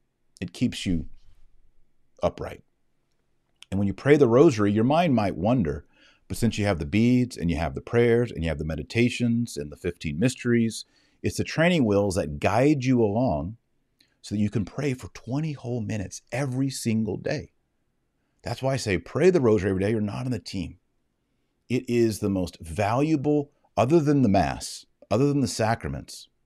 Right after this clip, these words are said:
the ability to pray through the scenery of the Bible,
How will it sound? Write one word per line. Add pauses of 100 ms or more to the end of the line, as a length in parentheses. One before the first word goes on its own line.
(880)
the
ability
to
pray (840)
through
the
scenery
of
the
Bible,